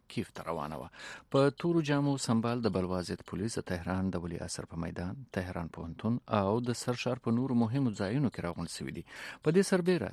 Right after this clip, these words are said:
د تهران په لارو کوڅو کې هم د سپاه پاسداران کسان په موټرسایکلونو ګزمې کوي. تفصیل راکوي د وایس اف امریکا په رپورټ کې عدنان رشید.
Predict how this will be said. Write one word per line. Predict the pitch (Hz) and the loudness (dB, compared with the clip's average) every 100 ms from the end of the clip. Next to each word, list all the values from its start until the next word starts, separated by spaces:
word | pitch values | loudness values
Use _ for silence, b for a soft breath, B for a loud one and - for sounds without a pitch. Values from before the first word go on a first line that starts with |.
| 95 | 2
د | 110 - | 2 2
تهران | 107 98 101 104 | 0 2 0 0
په | 90 | -2
لارو | 90 87 | -2 -4
کوڅو | - - 104 - | -8 -6 -6 -2
کې | 90 92 | -4 0
هم | 120 120 | 2 2
د | 92 78 - | 2 -2 -6
سپاه | - 92 80 - | -6 -2 -4 -4
پاسداران | - - - 85 85 | -10 -6 -6 -6 -6
کسان | - - 131 151 B B B - | -8 2 6 4 B B B 2
په | 170 160 | 4 6
موټرسایکلونو | 131 - 104 - 98 95 95 - 101 | 4 2 0 0 -2 0 -2 -2 -2
ګزمې | 90 95 87 - | 0 -2 -4 -4
کوي. | - 60 78 b b b b - | -10 -12 -14 b b b b 2
تفصیل | 113 - 160 156 151 | 2 4 2 2 2
راکوي | 147 135 131 147 | 0 0 -2 2
د | 175 120 | 4 4
وایس | 98 - | 2 -4
اف | 104 | -4
امریکا | 92 87 92 87 | -2 -2 -4 -4
په | - 85 | -4 -4
رپورټ | 123 135 | -2 -2
کې | - 135 - 107 | -4 -6 -4 -4
عدنان | 90 90 82 85 90 | -2 -4 -4 -6 -6
رشید. | 95 - - - - | -6 -4 -8 -12 -20